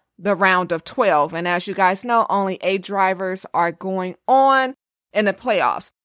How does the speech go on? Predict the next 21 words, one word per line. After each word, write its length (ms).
Next 420
week, 360
we 220
are 200
headed 520
to 840
the 140
Roval 680
in 160
Charlotte. 600
And 380
the 120
Roval 640
is 320
the 240
actual 420
cutoff 840
race 480
for 180
this 340
round 500